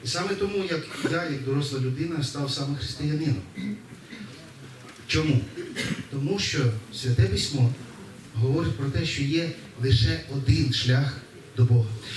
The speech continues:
І цим я не, не намагаюся зробити нас зараз, от християн, а тут взагалі можуть бути і люди, які сповідують іслам, наприклад. Да? Е, е, я не хочу принизити нікого, я зараз не кажу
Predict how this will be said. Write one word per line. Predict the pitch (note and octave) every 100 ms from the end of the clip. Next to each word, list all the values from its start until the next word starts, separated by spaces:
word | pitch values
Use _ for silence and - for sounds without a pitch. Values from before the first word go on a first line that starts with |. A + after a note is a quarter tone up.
| - -
І | -
цим | C#4 C4
я | A#3 A3+
не, | A3 G#3+
не | G#3+
намагаюся | G#3+ G3+ G3+ A#3+ G#3
зробити | F#3+ F#3+ G3+ G3
нас | F#3+ G#3 F3+
зараз, | F#3 E3 -
от |
християн, | - - - G3 F3+
а | D#3+
тут | F#3+
взагалі | D#3+ D3+ E3+ F#3
можуть | F3 F3
бути | F#3+ G3
і |
люди, | C#4 G4 G3+
які | G3+
сповідують | - G3+ G#3+ - A#3
іслам, | A#3+ - A#3 A2+ - - -
наприклад. | D3 C3 B2 - G#2
Да? | - A3 - - - -
Е, | C3+ C3 B2+ A2+ - - - D3
е, | C#3 C3 B2 C3+
я | - F#3
не | A#3+
хочу | B3+ C#4 -
принизити | A#3 C#4 C4+ - A2+
нікого, | - E3+ B2+
я | C#3 F#3+
зараз | A#3 A#3+ A#3 A3+
не |
кажу | A3+ A#3+ A3+